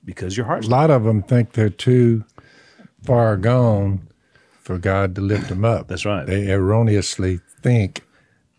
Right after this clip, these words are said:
Speaker 1: I need to
Speaker 2: if
Speaker 1: get
Speaker 2: you
Speaker 1: myself
Speaker 2: ju-,
Speaker 1: cleaned
Speaker 2: if
Speaker 1: up
Speaker 2: you,
Speaker 1: a little bit.
Speaker 2: it's
Speaker 1: Yeah.
Speaker 2: like a, I converted a doctor, a medical doctor, a few years back, and, and before we went down on the river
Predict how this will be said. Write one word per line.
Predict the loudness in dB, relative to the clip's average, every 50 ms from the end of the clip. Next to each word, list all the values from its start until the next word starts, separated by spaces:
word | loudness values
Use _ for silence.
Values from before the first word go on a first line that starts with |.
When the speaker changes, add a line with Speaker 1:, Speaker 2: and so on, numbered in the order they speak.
| _ _ -8
Speaker 1:
I | -4 0
need | 0 0 2
to | 0
Speaker 2:
if |
Speaker 1:
get | 0 2
Speaker 2:
you | 4
Speaker 1:
myself | 4 4 4 4 2
Speaker 2:
ju-, | 2
Speaker 1:
cleaned | 2 2 2 2 2
Speaker 2:
if | 2
Speaker 1:
up | 0 0
Speaker 2:
you, | 0
Speaker 1:
a | -2
little | -4 -4 -6 -10
bit. | -8 -4
Speaker 2:
it's | -2 -2 0 2
Speaker 1:
Yeah. | 2 2
Speaker 2:
like | 2 2 2 0
a, | 0 0 0 0
I | -2 -2 -2
converted | -2 -2 -2 0 2 2 2 2 0 0
a | 0 0
doctor, | 0 0 0 0 -2 -4 _ -4 -2
a | -2 0
medical | 0 0 0 0 0 -2 -2
doctor, | -2 0 0 0 -2 -2 -4 -6 -6 -6 -10 _ -20
a | -20 -20 _ _ _ _ _ 0
few | 2 4 4
years | 6 6 4 4 2 2 0
back, | 0 0 0 0 0 -2 -4 -6 -8
and, | -8 -8 -8 -10 -14 _ _ -20 _ _ _ _ _ _ _ _ _ _
and | -10 -6 -6 -4
before | -4 -6 -4 0 0 2 4
we | 4 4 2
went | 2 0 0 0
down | 0 0 2 2
on | 0 0 0
the | -2 0
river | 0 0 0 0 -2 -4 -6 -6